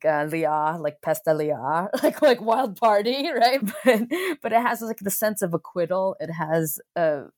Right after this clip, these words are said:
like, experiential sense of freedom instead of, like, an ideological political theory sense of freedom. But even though the,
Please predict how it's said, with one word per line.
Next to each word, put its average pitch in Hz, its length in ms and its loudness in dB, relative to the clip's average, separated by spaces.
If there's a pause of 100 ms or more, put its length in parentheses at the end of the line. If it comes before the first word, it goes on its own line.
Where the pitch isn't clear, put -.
(100)
like, 165 160 0
experiential 160 800 -2
sense 147 280 -4
of 143 100 -6
freedom 143 520 -2
instead 147 440 -2
of, 147 220 -4
like, 147 160 -4
an 143 220 -4
ideological 143 1400 -2 (140)
political 156 340 -2
theory 131 360 -4
sense - 260 -10
of - 100 -14
freedom. 113 320 -8
But - 200 -6
even 175 240 -2
though 165 100 0
the, - 160 -14